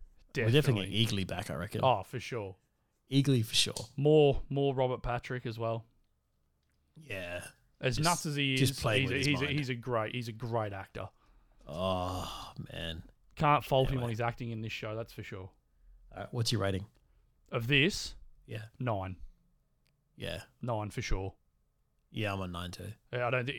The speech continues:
Speaker 2: uh, I think Reacher was a nine point five for me. But
Speaker 1: Yeah.
Speaker 2: this, this is, this is a solid nine. This is, I can't fault it.
Speaker 1: Yeah.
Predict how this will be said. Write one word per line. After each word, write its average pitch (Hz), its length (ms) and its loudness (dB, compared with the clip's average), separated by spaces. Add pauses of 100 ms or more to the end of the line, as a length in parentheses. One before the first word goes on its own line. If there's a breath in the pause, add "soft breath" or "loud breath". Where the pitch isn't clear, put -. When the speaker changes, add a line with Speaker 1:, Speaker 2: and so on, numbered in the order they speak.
(120)
Speaker 2:
uh, - 500 -8
I - 20 -2
think 151 320 -2
Reacher 147 480 0
was 127 140 -4
a 131 40 -2
nine 131 260 0
point 127 260 -4
five 120 300 0
for 131 200 -2
me. 180 200 -4 (520)
But 127 80 -2
Speaker 1:
Yeah. 113 100 2
Speaker 2:
this, 120 180 -2
this 127 240 -2
is, 120 100 -8
this 117 180 -6
is 113 80 -8
a 104 80 -8
solid 101 380 -6
nine. 98 260 -6
This 107 200 -6
is, 98 260 -8 (1400)
I 120 100 4
can't 117 260 0
fault 101 280 8
it. - 120 4 (1000)
Speaker 1:
Yeah. 107 240 -8